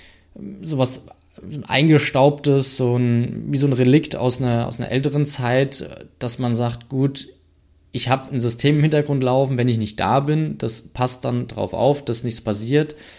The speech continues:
Oder aber wenn ich jetzt, ähm,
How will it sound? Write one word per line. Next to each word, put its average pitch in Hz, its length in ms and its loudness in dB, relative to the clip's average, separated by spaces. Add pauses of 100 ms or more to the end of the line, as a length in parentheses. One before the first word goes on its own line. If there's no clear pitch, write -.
(520)
Oder 127 340 4
aber 120 220 2
wenn 120 100 2
ich 120 120 -2
jetzt, - 420 -6
ähm, - 560 -10